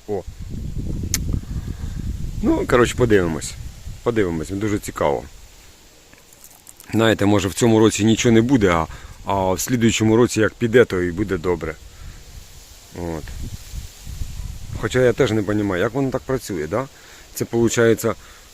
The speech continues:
плодородне, а це, виходить, дике. І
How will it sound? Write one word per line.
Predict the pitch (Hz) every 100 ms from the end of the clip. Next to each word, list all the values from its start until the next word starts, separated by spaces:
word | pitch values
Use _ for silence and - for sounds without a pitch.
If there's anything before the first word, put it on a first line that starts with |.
| -
плодородне, | - 127 117 139 165 107 104
а | 101
це, | 143
виходить, | - 120 113 147 135 127 101
дике. | 113 98 92 85 - - - -
І | 127 117 117 110 101